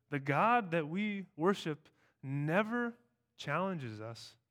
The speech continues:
and never forces us to rethink things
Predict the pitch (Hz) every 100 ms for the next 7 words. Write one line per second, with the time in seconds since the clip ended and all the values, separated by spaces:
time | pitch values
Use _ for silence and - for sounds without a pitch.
0 | _ _ _ _ - 147 156 165 196 269
1 | 277 220 - - 202 214 - 165 147 147
2 | 135 - - _ - 156 135 156 151 -
3 | 147 143 _ 117 123 139